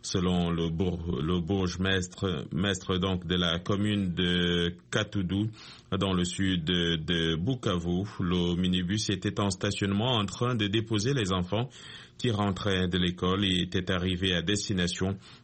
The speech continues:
quand il a été percuté par un camion. Le choc a été très violent, le minibus s'est écrasé, huit enfants sont morts sur le coup, de même que le conducteur du minibus.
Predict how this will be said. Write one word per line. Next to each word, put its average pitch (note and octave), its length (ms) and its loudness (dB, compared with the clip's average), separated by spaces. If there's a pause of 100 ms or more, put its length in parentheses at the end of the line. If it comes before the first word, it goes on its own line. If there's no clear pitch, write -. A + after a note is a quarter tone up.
quand F#2+ 260 -2
il G2 80 0
a F#2 60 2
été F2+ 260 0
percuté F2+ 560 -2
par F2 240 -2
un F2+ 140 2
camion. F#2 560 0 (360)
Le F#2+ 120 2
choc F2+ 280 -2
a F2+ 60 2
été F2 300 0
très G2+ 180 0
violent, F#2 480 0
le G2 100 0
minibus F2+ 480 0
s'est F#2+ 140 0
écrasé, F#2 640 0
huit A2+ 320 0
enfants G2 560 0 (340)
sont F#2 680 0
morts A#2+ 400 0
sur F2+ 300 -2
le F2+ 100 2
coup, F#2 400 -2
de F#2 160 2
même F2 320 2
que F2+ 100 -2
le E2 200 0
conducteur F2 640 -2
du E2+ 100 -2
minibus. F#2 680 0